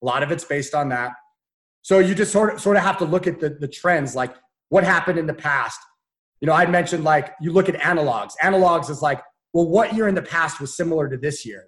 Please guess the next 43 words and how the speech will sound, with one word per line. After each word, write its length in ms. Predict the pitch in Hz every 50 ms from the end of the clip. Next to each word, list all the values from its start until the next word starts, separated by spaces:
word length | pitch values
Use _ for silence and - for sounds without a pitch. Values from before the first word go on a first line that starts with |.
| _
in 80 | - 131
terms 320 | 127 143 143 135 135 123
of 160 | 135 127 120 - - _ _ _ _ _ _ _ _ _ _
the 120 | 139 139 127
temperatures 520 | - 151 151 - 151 139 - 143 127 131
in 60 | 127
the 160 | 117 123 131
ocean, 680 | 147 151 151 147 - - 147 139 131 131 123 117 113 - _ _ _ _ _ _ _ _ _ _
the 80 | - 143
upper 300 | 143 139 139 131 131 - _ _ _ _ _
level 220 | - 131 123 117 117
setup, 520 | - - 220 226 190 143 127 - - - - _ _ _ _ 147
and 100 | 160 170
you 60 | 160
try 200 | - 180 185 190
to 80 | 180
make 200 | 170 160 151 147
some 240 | - - 151 139 131
call. 400 | - - 120 113 104 101 - - _ _ _ _ _
But, 440 | _ 175 185 180 180 185 - - - -
you 80 | 214
know, 220 | 220 190 175 180 175
it, 240 | - 208 214 -
it 100 | 214 208
can 160 | - 214 208 180
be, 360 | 202 202 196 190 147 - - _ _ _ _ _ _ -
look, 180 | 240 226 -
last 300 | 208 226 208 220 220 -
year, 100 | 220 214
I'll 80 | 202 190
be 160 | 160 196 196
honest 240 | 180 190 214 - -
with 100 | 165 147
you, 100 | 143 - -
I, 240 | 165 190 190 180 175
I 100 | 170 175
went 200 | 156 165 190 214
into 160 | 226 190 208
the 100 | 190 185
fall 340 | - - 170 165 156 147 143
and 80 | 135
I 40 | 135
said, 400 | 135 - - 147 139 131 120 113